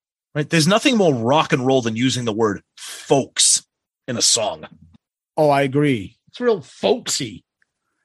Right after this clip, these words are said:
Speaker 2: And folks.
Speaker 1: Folks. Yeah. Okay, Bill O'Reilly,
Speaker 2: <laughs>
Speaker 1: folks. Hey, folks.
Speaker 2: Okay,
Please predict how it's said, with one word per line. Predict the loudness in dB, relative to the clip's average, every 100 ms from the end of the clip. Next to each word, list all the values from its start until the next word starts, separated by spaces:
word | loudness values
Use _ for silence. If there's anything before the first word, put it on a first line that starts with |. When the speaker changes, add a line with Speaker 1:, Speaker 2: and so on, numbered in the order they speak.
| _ -6
Speaker 2:
And | -4
folks. | 0 0 2 0 -2
Speaker 1:
Folks. | -2 -4 -10 _ _ _ _
Yeah. | -6 -6 -8 _ -6
Okay, | -2 0 -2
Bill | -2 -6 -4
O'Reilly, | -4 -2 -4 -4 -6
Speaker 2:
<laughs> | -6 -4
Speaker 1:
folks. | -4 -2 0 0 -4 -10 -8 -8 -8 -6 -8 _ -20 -10 -2
Hey, | -2
folks. | 0 -2 0 0 -2 -2
Speaker 2:
Okay, | -4 0 0